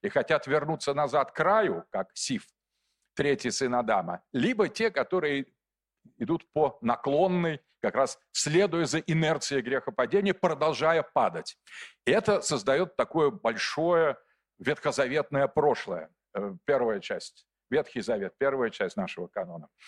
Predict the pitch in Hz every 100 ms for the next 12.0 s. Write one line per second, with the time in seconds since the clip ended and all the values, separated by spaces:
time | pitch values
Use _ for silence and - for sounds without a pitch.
0 | - - _ - 147 254 233 170 170 147
1 | - 208 135 98 _ - 156 156 - 214
2 | - - 113 82 - _ - 131 185 170
3 | - 160 - 165 - 165 202 214 214 151
4 | 214 185 196 - 185 175 190 190 _ _
5 | _ _ _ - 139 110 196 202 180 -
6 | 160 - 202 202 175 147 127 - - 143
7 | 135 135 131 135 - 123 - 147 - _
8 | _ _ _ _ 143 131 - 147 139 120
9 | - _ _ _ _ - - 123 123 123
10 | 127 110 92 _ - 127 101 117 113 95
11 | 135 123 117 110 123 131 143 113 120